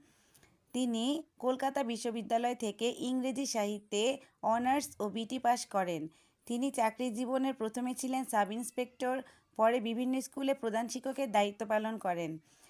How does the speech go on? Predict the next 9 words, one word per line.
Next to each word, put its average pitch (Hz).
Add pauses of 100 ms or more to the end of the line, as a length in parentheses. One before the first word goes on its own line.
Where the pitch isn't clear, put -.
(160)
তিনি 254
নীতিকথা 254
ও 269
কাহিনীমূলক 254
শিশুতোষ 254
কবিতার 214
জন্য 202
খ্যাতি 226
লাভ 208